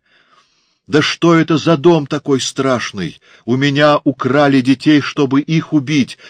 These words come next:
Иисусе милостивый, верни мне моих детей. Я все, все готова сделать, только бы их спасти. Не хочу, чтобы они умирали. На помощь, спасите, спасите!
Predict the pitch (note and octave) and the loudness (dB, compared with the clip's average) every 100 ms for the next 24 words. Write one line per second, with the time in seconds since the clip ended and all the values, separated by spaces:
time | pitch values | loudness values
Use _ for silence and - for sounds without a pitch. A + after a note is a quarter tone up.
0 | - B2 D3+ - D#3+ D3+ - C3+ D#3 C#3 | -6 0 0 0 -2 -2 -2 -4 -2 -4
1 | - - A2+ F#2 D2 - - G2+ E3+ E3 | -6 -6 -4 -4 -6 -14 -4 2 4 4
2 | E3+ C3+ B2 A2+ G2+ E2 G2 - A2 F2 | 0 -2 -4 -2 -4 -4 -10 -8 -4 -4
3 | - - - - D3 D3+ - D3+ B2+ - | -6 -20 -20 -4 -2 -2 -2 -2 -2 -2
4 | E3+ E3+ D3+ C#3 C#3+ B2 - G2+ B2+ G#2+ | 0 2 0 -2 -2 -4 -6 -4 -2 -2
5 | - - F3 F3 F3 D#3 D#3 D3+ - C#3+ | -6 0 2 2 0 0 2 0 -6 -8
6 | C#3 - C#3 B2 - - - G2 D#3 - | -8 -6 -2 -2 -2 -14 -12 -2 -2 0
7 | D#3 D#3 - G3+ F3 - D#3 C#3 C#3 C3 | -2 -2 -2 0 -2 -4 -4 -2 -2 -2
8 | A#2+ A2 A2 G#2+ E2+ C#2 G#2+ - - G3 | -4 -4 -2 -2 -2 -4 -8 -4 2 4
9 | E3+ B2+ - - - A#2+ - G3 F#3+ B2+ | 2 -4 -8 -14 -8 -8 -4 -2 -2 -4
10 | - - F#2 - G#3+ E3+ D3 | -8 -10 -8 -2 -2 0 -2